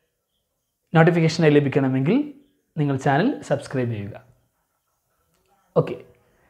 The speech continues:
ഇന്നത്തെ നമ്മുടെ ടോപ്പിക് അപ്പോട്ടോസിസ് ആണ്. അപ്പോട്ടോസിസിനെ നമ്മൾ പ്രോഗ്രാംഡ് സെൽ ഡെത്ത് എന്നുകൂടെ വിളിക്കും. പ്രോഗ്രാംഡ് സെൽ ഡെത്ത്. നമുക്ക് ഈ വിഷയത്തിലേക്ക് വിശദമായിട്ടൊന്ന്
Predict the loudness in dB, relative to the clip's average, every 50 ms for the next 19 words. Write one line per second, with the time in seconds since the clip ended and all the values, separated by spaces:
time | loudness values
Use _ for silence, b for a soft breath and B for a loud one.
0 | _ 2 6 6 6 6 6 4 4 4 2 0 0 0 -2 -2 -2 -6 -10 -8
1 | -4 -4 -4 2 4 4 4 4 -2 -6 -8 -12 -14 -14 -12 -12 -12 -14 -16 -20
2 | _ _ _ _ _ _ _ _ _ _ _ _ _ _ _ _ _ _ _ _
3 | _ _ _ _ _ _ _ _ _ _ _ _ _ _ 2 8 8 10 10 10
4 | 8 8 6 0 0 2 2 2 0 0 0 -2 -2 -2 -4 -6 0 2 4 4
5 | 4 4 4 2 2 2 2 0 0 0 -2 -2 -4 -4 -10 -6 0 2 4 4
6 | 4 2 0 0 2 2 0 0 -2 -2 -2 -2 -2 -2 -2 -4 -4 -4 -6 -8
7 | -10 -14 -18 -18 -20 _ _ _ _ _ _ _ _ _ _ _ 0 2 4 4
8 | 4 4 2 2 0 0 -2 -4 -6 -6 -4 -4 -4 -4 -6 -8 -14 -18 -20 _
9 | _ _ _ _ _ _ _ _ _ _ _ _ _ _ _ _ _ _ _ _
10 | _ _ _ _ _ _ _ _ _ _ _ 2 2 2 2 2 2 2 2 2
11 | -2 -6 -8 -4 -2 0 0 0 -2 -2 -4 -2 -2 -4 -4 -2 -2 -2 -2 -4
12 | -4 -8 -16 -20 _ _ _ _ _ _ _ _ _ _ _ _ _ _ _ 0
13 | 4 4 6 6 4 4 2 0 -2 -2 -4 -4 -4